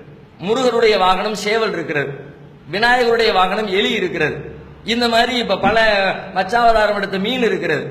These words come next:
பன்றி அவதாரம் எடுத்தது இருக்கிறது, பைரவ அவதாரம் எடுத்த பைரவர் இருக்கிறார், நாய் அவதாரம் எடுத்தவர். இது மாதிரி அவர்கள் புனிதமாக கருதுகிற பல்வேறு விலங்குகள் இருக்கிற பொழுது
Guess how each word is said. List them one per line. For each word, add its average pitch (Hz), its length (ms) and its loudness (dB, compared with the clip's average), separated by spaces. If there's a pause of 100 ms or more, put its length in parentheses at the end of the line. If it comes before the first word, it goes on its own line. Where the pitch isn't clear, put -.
(220)
பன்றி 240 320 0
அவதாரம் 208 360 2
எடுத்தது 196 280 -4
இருக்கிறது, 165 480 -2
பைரவ 226 440 2
அவதாரம் 196 580 2
எடுத்த 185 220 -2
பைரவர் 220 360 2
இருக்கிறார், 175 580 -4
நாய் 214 260 0
அவதாரம் 202 340 0
எடுத்தவர். 165 360 -4 (300)
இது 214 160 -6
மாதிரி 233 220 2
அவர்கள் 208 380 0
புனிதமாக 247 720 0
கருதுகிற 160 680 0 (220)
பல்வேறு 240 500 2
விலங்குகள் 220 480 0
இருக்கிற 214 300 -2
பொழுது 165 480 0